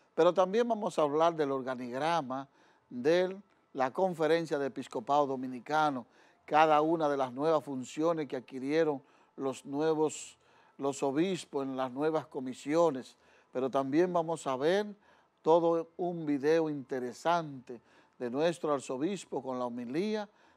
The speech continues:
de la bendición y la misa de acción de gracia que se ha celebrado con respecto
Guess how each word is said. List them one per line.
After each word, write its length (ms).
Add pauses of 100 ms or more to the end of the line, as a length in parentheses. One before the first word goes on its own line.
de 160
la 100
bendición 1000 (320)
y 100
la 140
misa 560
de 100
acción 400
de 80
gracia 680 (440)
que 220
se 220
ha 100
celebrado 800 (340)
con 280
respecto 800